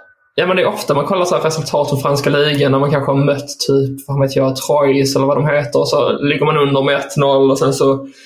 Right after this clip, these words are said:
vinner man med två ett för att Mbappé och Messi har gjort varsitt mål, liksom. Men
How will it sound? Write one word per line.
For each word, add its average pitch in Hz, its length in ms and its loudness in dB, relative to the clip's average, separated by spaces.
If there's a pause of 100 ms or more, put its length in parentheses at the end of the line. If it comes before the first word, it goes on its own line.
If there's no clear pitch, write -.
(440)
vinner 139 500 0
man 135 180 2
med 135 120 0
två 139 280 2
ett 127 100 0
för 135 220 0
att 135 220 0
Mbappé 135 360 0
och 135 80 2
Messi 139 320 0
har 135 80 4
gjort 131 240 -2
varsitt 143 320 -2
mål, 139 300 0
liksom. 139 260 -12
Men 143 120 0